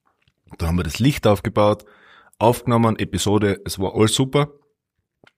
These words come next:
Dann fahren wir heim, hol ich die Speicherkarten raus und dann war ein durchgehendes, sehr, sehr lautes Piepsgeräusch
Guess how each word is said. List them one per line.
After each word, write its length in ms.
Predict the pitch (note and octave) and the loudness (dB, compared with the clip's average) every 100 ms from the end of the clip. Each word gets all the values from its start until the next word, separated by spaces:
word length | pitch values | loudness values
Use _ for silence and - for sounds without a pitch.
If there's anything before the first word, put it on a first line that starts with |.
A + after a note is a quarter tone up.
| - - | -20 -8
Dann 120 | G#2+ | -6
fahren 220 | - G#2 | -2 -2
wir 120 | G2 | 0
heim, 260 | F#2+ C3+ D#3 - _ _ _ _ _ _ _ | 2 2 0 -8 _ _ _ _ _ _ _
hol 160 | A2 G2+ | 0 0
ich 60 | |
die 280 | F2+ F2 D#2+ - | 0 -2 -4 -10
Speicherkarten 580 | - G#2 A#2+ A#2+ A#2 A#2 | -2 0 2 0 -2 0
raus 220 | A#2 B2 A#2+ - _ _ _ _ _ _ _ _ - | -2 -2 -6 -10 _ _ _ _ _ _ _ _ -8
und 200 | F#2+ - | -6 0
dann 220 | G2+ G#2 | 2 4
war 220 | A2 G#2+ | 2 2
ein 240 | F#2 F2+ F#2 | 0 -2 2
durchgehendes, 920 | A2+ C3+ - G2 G#2 G#2+ G2 F#2+ - | 2 2 0 -2 0 0 -2 -4 -6
sehr, 300 | - - A2 | -6 0 0
sehr 200 | A2 G2 | 2 0
lautes 540 | E2+ F2 G2+ G2+ F2 - | 0 0 0 -2 -4 -2
Piepsgeräusch 760 | B2 C3+ - D2+ D2+ D#2 - | -4 -2 -6 -4 -2 -2 -4